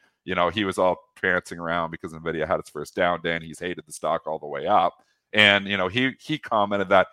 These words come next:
he thinks they might actually guide down for the quarter. I think that's absurd. I think that's just a bear that's just got too excited and now is just, you know,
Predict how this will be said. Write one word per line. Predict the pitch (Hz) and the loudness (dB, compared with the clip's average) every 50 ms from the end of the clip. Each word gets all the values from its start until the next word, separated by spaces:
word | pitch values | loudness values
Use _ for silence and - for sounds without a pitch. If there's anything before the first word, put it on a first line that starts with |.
| _ _ | _ _
he | - 170 170 | 0 0 0
thinks | - 147 131 - | 0 -2 -4 -2
they | - 113 | -2 -2
might | 107 104 107 107 104 | 2 4 4 6 6
actually | 104 104 98 - - 98 90 _ | 6 6 4 2 -2 -8 -8 _
guide | - 101 92 95 92 87 - _ | 4 4 6 6 4 2 -2 _
down | - 87 85 85 85 82 - | -2 -2 0 0 -2 -4 -8
for | - 76 | -14 -20
the | - - | -20 -20
quarter. | _ _ - - - - - - - _ _ _ _ _ _ - | _ _ -16 -16 -16 -16 -18 -20 -20 _ _ _ _ _ _ 0
I | 113 120 | 2 2
think | 131 127 113 | 2 2 2
that's | 131 117 - - | 2 2 2 0
absurd. | 104 90 - - - - - - 85 80 78 85 90 101 113 151 - _ _ _ _ _ - | -6 -10 -10 -10 -8 -8 -8 -8 -6 -6 -4 -4 -4 -4 -4 -8 -12 _ _ _ _ _ -4
I | - 101 | -2 -2
think | - 107 95 | -2 -2 0
that's | 101 98 95 - | 0 0 0 -2
just | 101 - - | -6 -8 -8
a | 92 | -8
bear | 85 - - 95 92 92 92 95 92 | -8 -4 -2 0 0 2 2 2 2
that's | 90 87 87 - - | 0 -2 -4 -6 -8
just | - 92 - - - | -10 -10 -8 -8 -6
got | 92 85 - _ | -6 -6 -6 _
too | - - 104 90 | -10 -10 -10 -10
excited | 87 - - - - 87 82 90 87 87 85 | -10 -10 -10 -8 -4 -2 -2 -2 -2 -4 -8
and | 85 82 82 | -10 -12 -12
now | 85 80 82 80 | -10 -8 -8 -8
is | 80 - | -8 -10
just, | - 82 80 - - - | -14 -16 -16 -16 -18 -18
you | 76 | -14
know, | 64 62 62 | -14 -14 -14